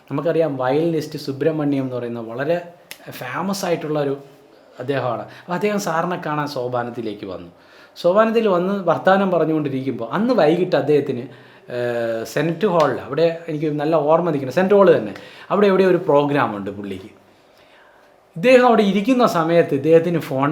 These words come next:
വരികയാണ്. അപ്പോൾ ഇദ്ദേഹം സാറിനെ വയലിൻ വായിച്ച് കേൾപ്പിക്കാൻ തയ്യാറാവുകയാണ്. വയലിൻ വായിക്കാൻ തയ്യാറായപ്പോഴത്തേക്ക്, ഏഹ്, ഞാൻ അവിടെ ഇരിപ്പുണ്ട്. അപ്പോൾ സാർ എന്നോട് പറഞ്ഞു, "വായിച്ചു കൊടുക്കാന്ന്" പറഞ്ഞു. അപ്പോൾ എനിക്ക് ഒരു ഭയം പോലെ,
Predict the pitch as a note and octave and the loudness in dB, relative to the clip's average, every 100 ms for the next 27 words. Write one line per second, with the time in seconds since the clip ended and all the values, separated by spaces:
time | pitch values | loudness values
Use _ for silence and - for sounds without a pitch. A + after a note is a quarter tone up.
0 | C#3+ A#2+ A2+ G2 F#2+ - D3 G3 D#3+ A#3 | 0 0 -2 -4 -10 -8 0 2 6 6
1 | G3 G3 - D3 E3+ F#3 D#3 C#3 C3+ F3+ | 6 0 0 2 4 2 0 0 0 0
2 | G#3+ D#3 C#3+ C#3 B2 B2 A#2 C#3 C3+ A2+ | 0 0 0 -2 -6 -6 -6 -6 -6 -8
3 | A2 G#2+ G#2 G#2+ G2+ F#2+ F2+ F2+ - - | -10 -10 -10 -10 -10 -10 -14 -16 -20 -20
4 | - - - D#3 G#3+ G3 F#3+ G3 E3+ E3 | -20 -20 -2 2 4 4 6 4 4 6
5 | E3+ D#3+ D#3+ D#3 D3 D3 D3+ - - - | 4 2 0 0 0 -2 -4 -16 -14 -8
6 | C#3 C3+ C3 C3 C3 B2 A#2+ A#2+ - C#3 | -4 -2 -2 -2 -2 -4 -6 -8 -10 -10
7 | C#3 D3 E3+ F3+ D#3+ C#3 C3+ C#3 D3 D3+ | -4 -2 2 4 2 0 -4 -4 -2 0
8 | F3 F3+ F3 E3+ D#3+ D#3+ D#3 - _ _ | 0 0 0 0 0 -2 -8 -14 _ _
9 | _ _ _ _ _ _ - D#3+ G#3 A3 | _ _ _ _ _ _ -6 -4 -2 -2
10 | D#3+ D3 B2+ A2 A2+ A#2 A2 C3 C3 D#3+ | 0 -2 -6 -12 -14 -12 -12 -12 -10 -6
11 | C#3 - - - - A2+ A#2+ B2+ A2 G#2+ | -4 -6 -16 -20 -14 -6 -6 -6 -8 -4
12 | A#2 B2 G#2 F2+ | -4 -4 -10 -12